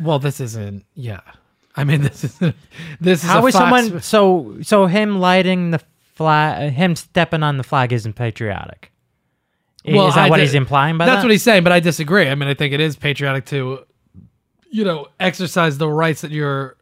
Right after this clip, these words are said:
Speaker 1: uh, given in the country that you live in. You know what I mean?
Speaker 2: By
Speaker 1: Like
Speaker 2: the soldiers that have died.
Speaker 1: Well, what, what is this? This has nothing to do with soldiers. This
Speaker 2: I'm
Speaker 1: has
Speaker 2: just
Speaker 1: nothing
Speaker 2: throwing
Speaker 1: to
Speaker 2: that
Speaker 1: do
Speaker 2: in
Speaker 1: with
Speaker 2: there.
Speaker 1: soldiers. This, first of all,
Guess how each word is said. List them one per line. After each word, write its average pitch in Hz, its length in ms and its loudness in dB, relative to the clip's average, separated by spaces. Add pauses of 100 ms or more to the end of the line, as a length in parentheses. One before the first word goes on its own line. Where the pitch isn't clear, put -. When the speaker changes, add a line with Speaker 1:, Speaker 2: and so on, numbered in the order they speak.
(240)
Speaker 1:
uh, 123 300 -8 (120)
given 147 440 -4
in 139 280 -8
the 131 160 -8 (140)
country 131 300 -10
that 120 160 -10
you 117 220 -10
live 127 340 -8
in. 95 160 -20
You 156 160 -8
know 156 60 -2
what 147 60 -2
I - 40 -4
mean? 147 100 0
Speaker 2:
By 151 100 4
Speaker 1:
Like 147 80 2
Speaker 2:
the 147 80 4
soldiers 127 500 0
that 123 160 0
have 127 160 -6
died. - 380 -8 (840)
Speaker 1:
Well, 233 200 -8
what, 262 220 -6
what 277 100 -6
is 269 60 -8
this? 254 260 -8
This 247 120 -6
has 254 120 -6
nothing 277 140 -2
to 247 60 -2
do 247 180 0
with 247 140 0
soldiers. 117 520 -8
This 147 80 -4
Speaker 2:
I'm 220 100 2
Speaker 1:
has 196 60 0
Speaker 2:
just 165 120 2
Speaker 1:
nothing 120 180 2
Speaker 2:
throwing 101 80 2
Speaker 1:
to 92 40 2
Speaker 2:
that 92 60 -4
Speaker 1:
do 240 60 0
Speaker 2:
in 220 60 0
Speaker 1:
with 165 100 -2
Speaker 2:
there. - 40 -14
Speaker 1:
soldiers. 135 260 -6
This, 175 140 -4
first 320 240 -2
of 202 60 0
all, 165 200 0